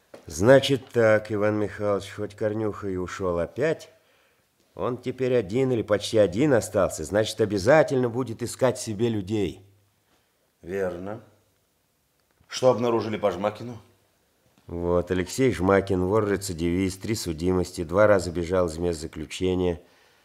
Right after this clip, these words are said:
Speaker 1: До своих побегов в третий и четвёртый раз отбывал свой срок вместе с Корнюхой.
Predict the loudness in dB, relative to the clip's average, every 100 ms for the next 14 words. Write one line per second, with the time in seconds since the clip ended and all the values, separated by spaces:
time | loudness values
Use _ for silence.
0 | _ _ _ _ -10 -8 -2 4 4 4
1 | 0 0 4 4 4 0 -4 -6 -4 -4
2 | -6 -6 -2 0 0 2 4 6 4 -4
3 | -16 _ _ _ _ -6 -4 0 2 4
4 | 2 0 -2 -2 0 0 0 -2 0 0
5 | 0 -8 -2 0 2 2 2 0 -4 -8
6 | -8